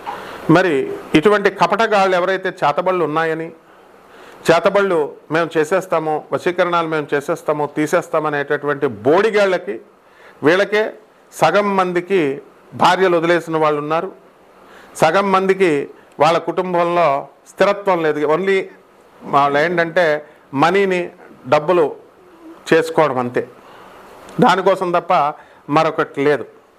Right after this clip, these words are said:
simply looting the money from the public pockets. మరి ఇదంతా కూడా ఈ మూఢనమ్మకాల నుంచి ఎప్పుడు సమాజం బయటకు వస్తుంది? గురుబలం ఉన్నప్పుడు బయటకు వస్తుంది.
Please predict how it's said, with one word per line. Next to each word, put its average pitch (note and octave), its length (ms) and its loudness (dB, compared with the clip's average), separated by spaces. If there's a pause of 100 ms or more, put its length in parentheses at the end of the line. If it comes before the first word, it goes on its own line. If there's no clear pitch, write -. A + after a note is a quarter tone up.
(920)
simply G#3+ 240 4
looting F#3+ 380 4
the E3 120 4
money D3+ 280 0 (680)
from D3+ 100 4
the D3 140 0 (100)
public C#3 240 -2
pockets. - 800 -8 (1800)
మరి F#3 160 6
ఇదంతా F3+ 640 2
కూడా G3 480 2 (1400)
ఈ F#3+ 200 4
మూఢనమ్మకాల A3+ 840 2
నుంచి A3+ 300 -2
ఎప్పుడు G#3 240 -2
సమాజం F#3+ 540 -2
బయటకు E3 320 -2
వస్తుంది? D#3+ 460 -6
గురుబలం D#3+ 440 0
ఉన్నప్పుడు D#3+ 340 -6
బయటకు C#3 300 -4
వస్తుంది. A#2+ 380 -16